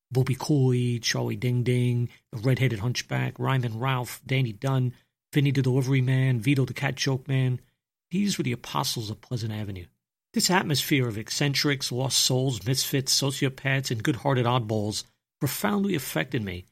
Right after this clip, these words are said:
and my writing that began when I was just five years old. When you grew up in Harlem, especially in the seventies, as I did, you saw things that the folks of Oshkosh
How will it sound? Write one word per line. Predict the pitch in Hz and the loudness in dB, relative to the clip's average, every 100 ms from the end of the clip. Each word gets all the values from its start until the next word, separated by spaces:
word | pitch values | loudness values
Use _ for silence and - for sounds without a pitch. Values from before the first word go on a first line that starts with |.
| _ - | _ -4
and | 190 | 0
my | 190 | 2
writing | 147 180 208 110 | 2 2 2 0
that | 107 127 | -2 -4
began | 113 127 120 | -2 0 0
when | 117 | -2
I | |
was | 113 101 | -6 -6
just | 135 | -6
five | 135 117 | -4 -4
years | 110 110 | -4 -2
old. | 135 110 - _ _ _ _ _ _ _ _ | -2 -2 -8 _ _ _ _ _ _ _ _
When | 175 | 2
you | 190 | 2
grew | 247 269 | 0 -4
up | |
in | 196 | -6
Harlem, | 135 190 185 135 110 | -4 -4 -2 -4 -6
especially | - 151 151 147 | -6 -4 -4 -4
in | |
the | 117 | -4
seventies, | - 143 139 113 101 | -2 -2 0 -2 -4
as | 110 | -4
I | 123 120 | -4 -4
did, | 104 95 _ _ _ _ _ - | -6 -10 _ _ _ _ _ -6
you | 160 | -2
saw | 233 226 | -2 -2
things | 214 214 185 151 | -2 -2 -2 -4
that | - | -8
the | |
folks | 135 - 175 - | -10 -6 -6 -4
of | 143 | -4
Oshkosh | 170 160 - 165 147 | -2 -4 -6 -6 -8